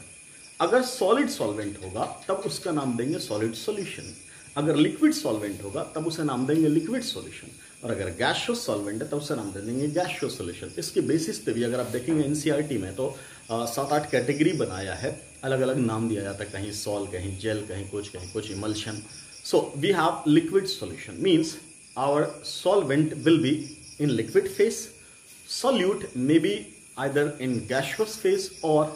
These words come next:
in liquid phase or even in solid phase। क्लियर है?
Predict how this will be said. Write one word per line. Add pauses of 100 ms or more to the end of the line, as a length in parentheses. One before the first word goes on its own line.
(200)
in
liquid
phase (140)
or (220)
even
in
solid
phase।
क्लियर
है?